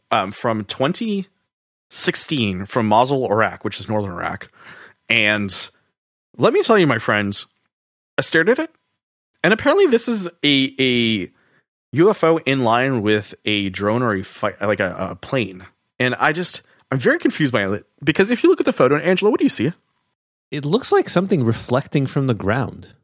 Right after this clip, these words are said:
Speaker 2: And, and the, the image being deformed, I guess, by the light. But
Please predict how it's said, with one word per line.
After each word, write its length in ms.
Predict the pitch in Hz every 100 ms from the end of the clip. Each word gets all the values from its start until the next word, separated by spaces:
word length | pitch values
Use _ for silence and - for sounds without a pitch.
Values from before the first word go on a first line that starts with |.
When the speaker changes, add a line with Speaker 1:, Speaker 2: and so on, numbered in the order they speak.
| _ -
Speaker 2:
And, 340 | 139 135 131
and 260 | 156 147 151
the, 220 | 151 156
the 240 | 127 165 160
image 440 | 180 185 131 113 - _ _ _ _ 120
being 320 | 143 139 123
deformed, 760 | 120 117 - 135 120 101 101
I 100 | 104
guess, 260 | 92 98 101
by 240 | - 101
the 120 | 98 92
light. 340 | 101 110 95 -
But 260 | 92 -